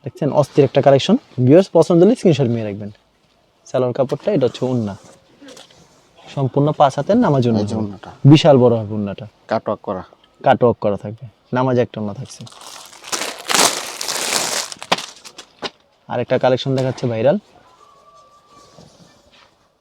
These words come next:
Speaker 1: দেখেন সেই কালেকশন, হিট একটা কালেকশন থাকবে কিন্তু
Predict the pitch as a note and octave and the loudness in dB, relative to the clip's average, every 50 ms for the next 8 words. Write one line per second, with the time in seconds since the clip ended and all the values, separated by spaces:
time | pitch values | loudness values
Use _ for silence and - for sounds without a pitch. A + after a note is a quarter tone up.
0 | _ _ _ _ _ _ _ _ _ - - - _ _ _ _ _ - C3 A2+ | _ _ _ _ _ _ _ _ _ -20 -20 -20 _ _ _ _ _ -6 -6 -4
1 | A#2 A2+ G#2 - - - C#3 C#3+ D3 D3 C3+ - C3+ A#2+ A2+ G2 - - G#2 G#2+ | -4 -4 -6 -6 -2 2 4 6 6 6 6 4 2 0 0 -2 -6 -12 -14 -16
2 | A2 - _ _ _ _ _ _ - - _ - - C#3+ D3 C#3+ D#3 D3 - D3 | -16 -18 _ _ _ _ _ _ -20 -20 _ 0 2 4 4 4 2 0 0 0
3 | C3+ C3 C3+ C3+ B2+ - C#3+ C3 B2+ C#3 C3 B2+ B2+ A#2+ C3 C3 B2+ F#3 | 2 4 4 2 2 0 -4 -2 -2 0 0 0 0 0 0 0 0 0